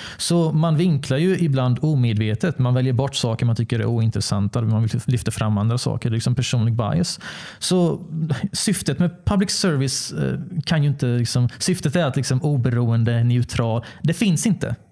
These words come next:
Det kan inte finnas. Så det är liksom en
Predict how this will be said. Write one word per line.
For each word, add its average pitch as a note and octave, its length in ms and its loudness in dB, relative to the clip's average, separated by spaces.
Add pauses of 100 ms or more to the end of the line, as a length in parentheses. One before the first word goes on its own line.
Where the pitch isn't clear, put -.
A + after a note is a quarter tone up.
(180)
Det C#3 140 0
kan F3+ 120 2
inte G3+ 180 0
finnas. B2+ 540 -2 (340)
Så C#3 420 -2 (120)
det C#3 260 2
är D#3 40 0
liksom D3 260 2
en C#3 200 2